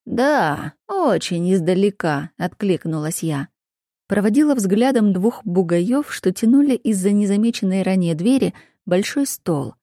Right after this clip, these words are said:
и запротестовала. «Господин Авентис, давайте ненадолго приостановим вынос мебели. Можно уточнить, этот прекрасный стол, вы его хотите выбросить?» «Ну да, я ведь уже сказал, что оплачиваю весь ремонт здесь.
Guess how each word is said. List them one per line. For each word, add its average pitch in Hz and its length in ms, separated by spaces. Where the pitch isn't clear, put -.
и 165 120
запротестовала. 190 920
«Господин 240 640
Авентис, 160 640
давайте 269 480
ненадолго 220 600
приостановим 254 920
вынос 220 460
мебели. 156 560
Можно 262 400
уточнить, 202 600
этот - 360
прекрасный 240 600
стол, 196 400
вы 185 200
его 170 400
хотите 277 480
выбросить?» - 720
«Ну 190 280
да, 165 380
я 165 200
ведь 175 160
уже 226 160
сказал, 285 460
что - 220
оплачиваю 180 580
весь 190 200
ремонт 226 400
здесь. 147 420